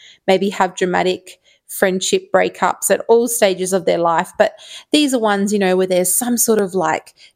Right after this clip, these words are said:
big drama that's happened, like maybe a, like, gossiping or mistrust or, gosh, anything really, um, and there's just a big blow up and you have a big fight and it's just over.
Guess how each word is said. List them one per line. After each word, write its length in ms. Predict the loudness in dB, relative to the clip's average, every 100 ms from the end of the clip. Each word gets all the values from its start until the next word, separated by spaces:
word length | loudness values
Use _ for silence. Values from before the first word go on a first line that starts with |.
| -4
big 160 | -2
drama 380 | 0 -2 0 0
that's 160 | -2 -2
happened, 840 | -4 -2 -2 0 0 0 -2 -4 -8 -20 -6
like 320 | -4 -4 -2
maybe 300 | -2 0 0
a, 280 | 0 -2 -4 _ -20 _ _ _ _
like, 140 | -20 -16 -2
gossiping 960 | 0 0 -4 -2 0 2 2 2 0 0
or 360 | 0 2 0 0
mistrust 1200 | -2 -2 -4 -6 0 2 4 2 -2 -6 -6 -2
or, 540 | 0 2 2 0 -2 -6 -20 -20 _
gosh, 280 | -2 0 -2 0
anything 520 | 0 0 0 -2 0
really, 680 | 0 2 0 -2 -4 -4 -8 -18 -4
um, 440 | 0 0 0 -4 -6
and 500 | -2 0 0 0 -2 -4
there's 180 | 0 0
just 180 | -2 -6
a 60 | -2
big 200 | -2 -2
blow 200 | -2 0
up 220 | -2 -2
and 160 | -4 -2
you 80 | -2
have 120 | -2
a 60 | 0
big 220 | -2 -2
fight 340 | -2 0 -2 -4
and 100 | -6
it's 160 | -4 -6
just 200 | -6 -4
over. 380 | -4 -2 -4